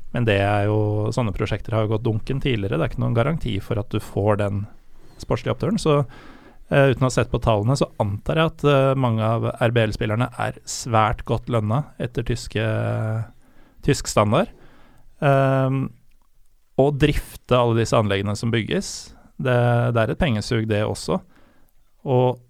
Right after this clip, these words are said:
der er det jo, altså, det, det blir jo fryktelig mye penger ut,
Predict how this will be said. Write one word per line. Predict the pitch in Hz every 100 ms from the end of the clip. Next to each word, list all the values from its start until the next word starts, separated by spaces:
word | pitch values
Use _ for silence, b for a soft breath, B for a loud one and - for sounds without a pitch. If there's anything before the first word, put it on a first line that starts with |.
| _ _ -
der | 123 127 180 170 - B B B B - - - -
er | 123 113
det | 117
jo, | 120 120 120
altså, | - 139 123
det, | - - - - - 151 135
det | 147 139
blir | 139
jo | -
fryktelig | - - 131
mye | 131 156
penger | 127 135 -
ut, | 156 208 - - -